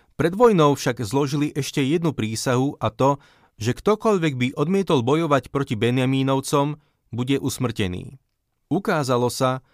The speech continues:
že vojny sa nezúčastnili obyvatelia Jabéš Gileádu.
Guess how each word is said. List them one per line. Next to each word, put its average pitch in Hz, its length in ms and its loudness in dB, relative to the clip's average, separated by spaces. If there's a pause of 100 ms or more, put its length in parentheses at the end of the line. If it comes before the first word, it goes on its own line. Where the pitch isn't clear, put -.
že 120 160 0
vojny 196 320 2
sa 131 160 0
nezúčastnili 143 800 -2
obyvatelia 123 800 -2
Jabéš 123 520 -2
Gileádu. 107 760 -2